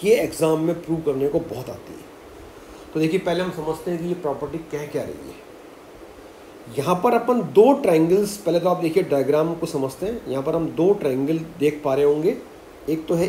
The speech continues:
एबीसी, एक है A dash, B dash, C dash। दोनों triangle एक दूसरे के polar triangle है। ये sentence अब मैं कह सकता हूँ क्योंकि मैं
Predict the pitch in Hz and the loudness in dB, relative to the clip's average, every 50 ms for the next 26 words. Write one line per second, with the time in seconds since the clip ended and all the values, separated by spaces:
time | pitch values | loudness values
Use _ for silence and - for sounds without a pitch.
0 | - - 143 139 131 151 165 160 - - 190 185 - - - - - - - - | 0 0 0 0 0 0 -4 -4 -4 -8 -10 -12 -12 -16 -18 -18 -18 -18 -20 -20
1 | - - - - - - - - - - 170 180 202 196 - - 196 202 - - | -20 -20 -20 -20 -20 -20 -20 -20 -6 2 4 4 4 4 2 0 0 0 0 -2
2 | - 143 147 147 151 175 185 196 190 190 - - - 135 131 131 147 156 160 160 | -4 -4 -2 0 0 2 2 2 0 -4 -12 -12 -12 -12 -10 0 2 2 2 2
3 | 160 - - - 156 123 - - - - - - - - - - - - - - | 0 -6 -8 -6 -6 -6 -6 -8 -10 -12 -16 -16 -18 -18 -18 -18 -18 -18 -18 -18
4 | - - - - - - - - - - - - - - - - - - - - | -18 -20 -20 -20 -20 -20 -20 -18 -18 -20 -20 -20 -20 -20 -20 -18 -18 -18 -16 2
5 | - 156 160 170 190 226 262 269 262 - 202 175 170 175 175 185 202 220 - - | 6 8 8 10 10 10 8 8 6 6 4 6 6 6 6 4 4 2 2 -2
6 | - - - 160 175 202 254 262 - 208 156 156 180 170 170 - 180 185 185 180 | -10 -4 2 4 6 6 4 4 0 -2 0 0 0 0 0 4 4 4 4 4
7 | - 214 220 208 - - - 165 160 160 156 156 143 139 - 120 101 90 95 95 | 4 2 2 2 2 0 4 6 6 8 8 8 6 6 2 -4 -4 -4 -6 -8
8 | 95 87 - - - - - - - - - - - - - - - - - - | -10 -12 -12 -12 -14 -16 -18 -18 -20 -20 -20 -20 -20 -20 -20 -20 -20 -20 -20 -20
9 | - - - - - - 107 - - 147 185 208 240 277 - - - - - - | -20 -20 -20 -20 -20 -20 -20 -14 -4 2 2 4 4 2 0 -4 -8 -16 -20 -20
10 | - - - - - - - - - - - - 143 151 156 156 - 165 180 202 | -20 -20 -20 -20 -20 -20 -20 -18 -16 -12 -6 -4 -2 -2 -2 -2 0 0 0 0
11 | 233 233 - - - - - - - 147 151 147 156 170 165 165 - 135 131 - | 0 -2 -6 -8 -14 -16 -18 -10 -4 -4 -2 0 0 -2 -2 0 -2 -4 -4 -4
12 | - 170 170 - - 180 185 214 233 226 - - 175 160 160 165 208 208 190 180 | -8 -8 -8 -4 -2 0 0 0 -2 -4 -4 0 0 0 0 -2 -2 -2 0 2
13 | 202 285 | 2 0